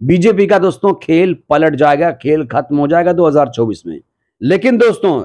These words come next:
एक शर्त ये भी है, बीजेपी का खेल खत्म तब होगा जब इंडिया गठबंधन में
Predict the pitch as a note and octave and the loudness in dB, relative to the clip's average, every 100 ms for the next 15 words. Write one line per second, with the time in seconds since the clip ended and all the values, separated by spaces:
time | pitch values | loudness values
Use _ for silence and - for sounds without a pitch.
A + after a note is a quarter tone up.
0 | - E3+ - - - A#3 B3+ G3+ G#3 F3 | -4 -4 -4 -10 -4 -2 -2 0 0 2
1 | E3+ C3+ G#2 D2+ - _ - B2 G3 F#3+ | 2 0 -2 -6 -16 _ -10 -4 -2 0
2 | A3 D#3 A3 E3+ F#3+ F#3 - E3 A3 A3 | 0 0 -4 0 -2 -2 -2 0 0 -2
3 | - D#3+ D3+ C3 E3+ D3 C#3 B2+ C#3 C#3 | -4 -4 -4 -2 -2 0 0 0 0 0
4 | D3+ C#3 D3+ D#3 D3+ C#3 C#3 B2+ A#2+ A#2+ | -4 -2 -2 0 0 0 -2 -2 -2 -2
5 | G#2+ G#2 | -2 -6